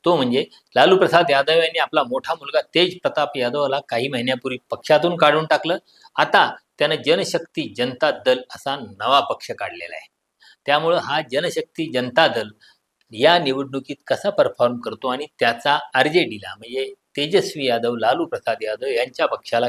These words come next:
किती आणि कसा फटका बसतो, हे सुद्धा पाहणं औत्सुक्याचं ठरणार आहे. एकोणतीस ऑगस्टला मुख्यमंत्री नितीश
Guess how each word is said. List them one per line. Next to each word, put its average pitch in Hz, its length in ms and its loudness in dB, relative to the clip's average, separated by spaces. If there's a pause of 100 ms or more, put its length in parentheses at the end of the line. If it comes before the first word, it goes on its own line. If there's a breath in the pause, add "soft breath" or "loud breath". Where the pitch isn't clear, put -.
किती 147 220 -4
आणि 127 260 0
कसा 135 240 0 (100)
फटका 120 240 -8
बसतो, 110 360 -10 (320 soft breath)
हे 208 160 6
सुद्धा 131 300 2
पाहणं 123 360 -2
औत्सुक्याचं 117 640 -6
ठरणार 90 400 -8
आहे. 82 100 -12 (720 loud breath)
एकोणतीस 185 440 4
ऑगस्टला 175 440 4
मुख्यमंत्री 160 500 -4
नितीश 160 240 0